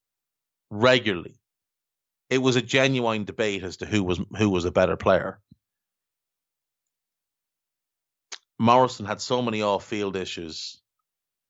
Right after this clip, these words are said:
so many bad people around him clinging to him. His career just has fallen by the wayside. He's currently a free agent. He's only twenty-eight years of age, and he can't find a club.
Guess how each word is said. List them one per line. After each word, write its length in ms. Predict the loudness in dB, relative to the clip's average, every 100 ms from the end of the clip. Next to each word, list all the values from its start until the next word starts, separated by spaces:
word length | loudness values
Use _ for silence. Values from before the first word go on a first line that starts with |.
| _ _ _ _ _ _ _ _ _
so 320 | -12 2 4
many 220 | 4 2 -2
bad 420 | 0 2 0 -4
people 340 | -14 -12 -8
around 600 | -8 0 2 2 0 -2
him 300 | -4 -4 -6
clinging 480 | -6 -4 0 0 -4
to 220 | -6 -6
him. 220 | -4 -6 -12 _ _ _ _ _ _ _ _ _ _ _ -14
His 220 | -12 -12
career 380 | -2 4 6 6
just 360 | 4 0 -2 -14 _ _ _ _ -14
has 160 | -10 2
fallen 360 | 4 6 4
by 140 | 2 0
the 100 | 0
wayside. 580 | 0 0 -2 -4 -6
He's 120 | -8 -2
currently 380 | 0 2 0
a 40 | -8
free 300 | -6 -4 -2
agent. 260 | -2 -6
He's 120 | -8 -6
only 100 | -8
twenty-eight 540 | -2 0 2 0 0
years 180 | -2 0
of 80 | 2
age, 400 | 2 0 -10 -20 _ _ _ _ _ _ _ _ _ _ -8
and 60 |
he 60 | -8
can't 320 | -2 -2 -2
find 300 | -2 -4 -4
a 60 | -8 -16 _
club. 320 | -6 -4 -4